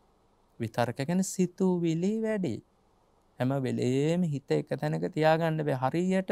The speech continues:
සිතුවිලි එක එක විදිහට හිතනවා. හැම වෙලේම හිත හිතා, හිත හිතා ඉන්න විතර්ක චරිත කියන්නේ ඒක. ඊළඟට සද්ධා චරිත කියලා තියෙනවා. සද්ධා චරිත කියන්නේ සද්ධාව අධිකයි.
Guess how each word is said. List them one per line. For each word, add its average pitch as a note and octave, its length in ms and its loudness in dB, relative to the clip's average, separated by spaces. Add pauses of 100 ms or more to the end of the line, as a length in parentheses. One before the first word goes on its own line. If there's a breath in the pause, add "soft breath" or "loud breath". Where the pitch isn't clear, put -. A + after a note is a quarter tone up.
සිතුවිලි D3 500 -2
එක - 160 -4
එක E3+ 220 -2 (120)
විදිහට F3+ 400 2
හිතනවා. F2+ 560 -6 (880)
හැම C3+ 100 6 (100)
වෙලේම E3+ 560 6
හිත F#3 240 4
හිතා, F3+ 440 6
හිත F#3+ 200 2
හිතා E3+ 420 4
ඉන්න D#3 200 0
විතර්ක E3 460 4
චරිත D#3 420 0
කියන්නේ B2 300 0
ඒක. - 120 -8 (800 loud breath)
ඊළඟට E3+ 520 6
සද්ධා E3 920 6 (120)
චරිත D#3+ 480 6
කියලා G#2 340 0
තියෙනවා. F#2 400 -8 (600)
සද්ධා C3 760 6
චරිත D3+ 360 4
කියන්නේ D#3+ 420 0 (460)
සද්ධාව A#2+ 800 4
අධිකයි. D#3+ 580 4